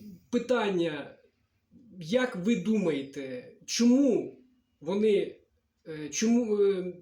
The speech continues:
чому вони, е, можуть собі дозволити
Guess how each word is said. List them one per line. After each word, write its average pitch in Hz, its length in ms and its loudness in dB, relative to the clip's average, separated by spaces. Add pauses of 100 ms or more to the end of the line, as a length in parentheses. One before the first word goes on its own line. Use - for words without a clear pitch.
(160)
чому 226 420 0
вони, 220 400 2
е, 160 800 -6 (640)
можуть 208 400 0
собі 185 160 -6
дозволити 190 680 -2